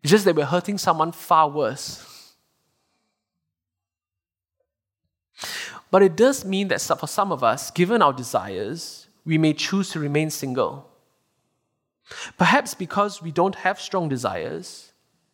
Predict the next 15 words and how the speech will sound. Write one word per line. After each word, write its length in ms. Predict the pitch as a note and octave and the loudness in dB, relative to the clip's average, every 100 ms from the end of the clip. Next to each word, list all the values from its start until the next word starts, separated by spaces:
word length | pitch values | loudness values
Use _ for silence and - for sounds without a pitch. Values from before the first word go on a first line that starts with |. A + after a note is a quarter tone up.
| _ _ _ _ _ _ - - - | _ _ _ _ _ _ -20 -20 0
or 160 | E3 F3 | 4 6
our 100 | E3+ | 4
desires 500 | E3 D3+ F3+ A3 A3 - | 0 0 0 0 -4 -10
cannot 380 | - E3 G3 | -4 0 0
be 100 | D#3+ | -4
fulfilled 460 | C#3+ C#3 - E3 D#3+ | -10 -10 -4 -2 0
in 100 | C#3 | -2
a 60 | A#2+ | -4
covenant 400 | - C3 C#3 B2+ | -6 -4 -6 -6
marriage. 520 | G#2+ G2 D3+ - - _ _ _ _ _ _ _ _ _ _ _ _ _ _ _ _ _ _ _ _ _ _ _ _ _ _ _ _ - - - - _ _ - | -6 -6 -8 -14 -18 _ _ _ _ _ _ _ _ _ _ _ _ _ _ _ _ _ _ _ _ _ _ _ _ _ _ _ _ -20 -16 -16 -18 _ _ -2
But 80 | |
for 140 | F3 F#3+ | 2 2
some 240 | - C4 | 2 2
of 100 | G3+ | 2
us, 420 | D3 C#3 - - | 2 2 -2 -12